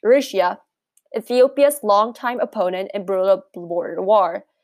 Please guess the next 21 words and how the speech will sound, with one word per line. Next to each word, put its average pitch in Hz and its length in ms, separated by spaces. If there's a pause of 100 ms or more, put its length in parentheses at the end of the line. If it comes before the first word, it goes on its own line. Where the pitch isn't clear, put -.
(140)
and 220 100
won 262 180
himself 208 440
the 202 80
Nobel 190 320
Peace 320 340
Prize 185 480
in 196 140
two 202 140
thousand 190 360
nineteen. - 640 (880)
He 269 140
also 294 340
set 220 400
about 196 380
the 196 80
purging 262 540
Tigrayans 208 760
from 196 200
federal 208 320
government 190 500